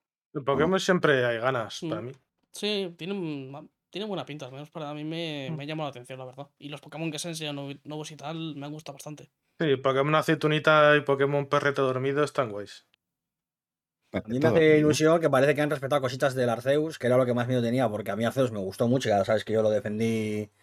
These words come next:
Speaker 4: eh, bien fort. Y, y tenía miedo de que quizás desaparecieran esas, esas cosas en una, en una entrega quizás más, entre comillas, numérica, digamos, o de la saga principal.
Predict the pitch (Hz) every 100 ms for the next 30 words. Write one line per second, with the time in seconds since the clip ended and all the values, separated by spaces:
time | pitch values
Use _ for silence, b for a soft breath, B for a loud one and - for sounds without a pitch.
0 | _ _ _ _ 113 113 113 113 120 123
1 | 127 135 - _ b _ _ _ 123 127
2 | 120 113 107 101 101 98 98 95 - 110
3 | 107 104 104 101 101 95 127 123 139 147
4 | 156 143 139 143 151 147 135 139 147 139
5 | 147 143 151 151 160 131 131 135 135 135
6 | 127 131 143 139 139 135 131 143 131 123
7 | 123 139 123 135 131 131 127 - _ _
8 | _ _ 123 139 131 143 143 127 131 151
9 | 156 139 135 151 135 127 123 120 117 131
10 | 135 131 131 139 165